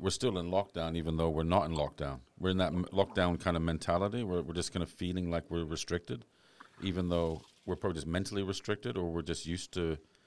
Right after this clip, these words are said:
acting a certain way, or responding a certain way. Um, but let's, let's talk about, also about, um, what you did next. So a-, after you had your three months off, you obviously were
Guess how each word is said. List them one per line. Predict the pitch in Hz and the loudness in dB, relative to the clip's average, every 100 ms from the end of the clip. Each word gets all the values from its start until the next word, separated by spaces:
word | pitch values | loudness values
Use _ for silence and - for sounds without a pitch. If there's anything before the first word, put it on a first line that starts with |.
| _ _ - | _ _ -4
acting | 87 - | -2 -2
a | 82 | -6
certain | - 85 78 | -2 -4 -2
way, | 76 90 113 _ _ _ _ _ - | -4 -6 -8 _ _ _ _ _ -12
or | 87 | -8
responding | 82 - 87 85 85 | -8 -6 -4 -4 -4
a | |
certain | - 90 73 | -2 -2 0
way. | 87 107 107 _ _ _ - - | -2 -4 -6 _ _ _ -18 -8
Um, | 82 82 85 82 _ - - - - | -4 -2 -4 -6 _ -20 -20 -20 2
but | 127 | 4
let's, | 151 - | 6 4
let's | 160 | 0
talk | - 151 | 0 2
about, | 147 | 4
also | - 123 123 | 4 2 2
about, | 107 107 98 - | 6 6 6 4
um, | 98 95 92 - | 4 4 2 -2
what | - 92 | 0 0
you | 101 | 2
did | 98 | 2
next. | 107 120 - | 2 2 0
So | - 95 - | 0 0 4
a-, | 101 - _ | 4 4 _
after | 113 120 - | 4 4 2
you | 95 | 0
had | 95 | 0
your | 85 | 0
three | - 95 | 0 2
months | 90 82 87 | 4 2 4
off, | 85 110 - | 2 2 0
you | 92 | 0
obviously | 98 85 95 | 0 -2 -2
were | 85 85 | 0 0